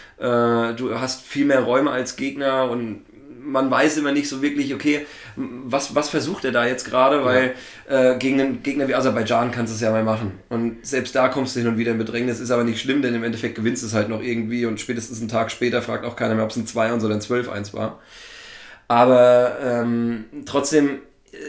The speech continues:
Speaker 1: es, es ist immer ein bisschen unfairer Vergleich, weil Neuer steht halt im Normalfall hinter Hummels und Boateng.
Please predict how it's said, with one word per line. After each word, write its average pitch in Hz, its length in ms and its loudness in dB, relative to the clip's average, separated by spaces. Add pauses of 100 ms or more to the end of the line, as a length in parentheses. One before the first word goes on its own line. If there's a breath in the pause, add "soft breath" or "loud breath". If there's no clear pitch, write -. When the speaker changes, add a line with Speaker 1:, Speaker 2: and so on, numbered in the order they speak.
Speaker 1:
es, 143 180 -8
es 147 160 -6
ist 185 140 -2
immer 190 140 2
ein 175 100 2
bisschen - 260 0
unfairer 160 420 2
Vergleich, 127 460 0
weil 131 120 4
Neuer 147 340 2
steht 147 260 0
halt 139 260 2
im 135 80 -2
Normalfall 131 480 0
hinter 127 240 0
Hummels 135 260 -2
und 117 100 -2
Boateng. 127 560 0